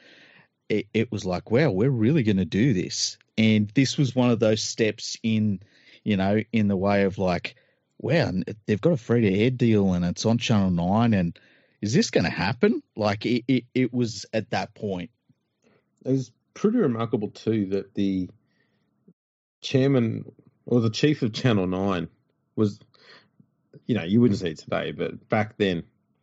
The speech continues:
Speaker 2: he was on the board of the A R L. It was kind of like the A R L's way of saying, um, we trust that you're backing us, and so in return, we will let you have some degree of say over how we run our game.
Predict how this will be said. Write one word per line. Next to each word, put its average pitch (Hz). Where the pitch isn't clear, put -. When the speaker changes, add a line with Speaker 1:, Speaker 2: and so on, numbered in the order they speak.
Speaker 2:
he 135
was 135
on 117
the 107
board 101
of 87
the 95
A 87
R 82
L. 76
It -
was 110
kind 139
of 139
like 107
the 104
A 90
R 101
L's 92
way 90
of 85
saying, 85
um, 85
we 110
trust 107
that -
you're 98
backing 90
us, 82
and 90
so 98
in 98
return, 95
we 98
will 101
let 92
you 92
have 90
some 101
degree 98
of 85
say 95
over 90
how 95
we 95
run 90
our 87
game. 85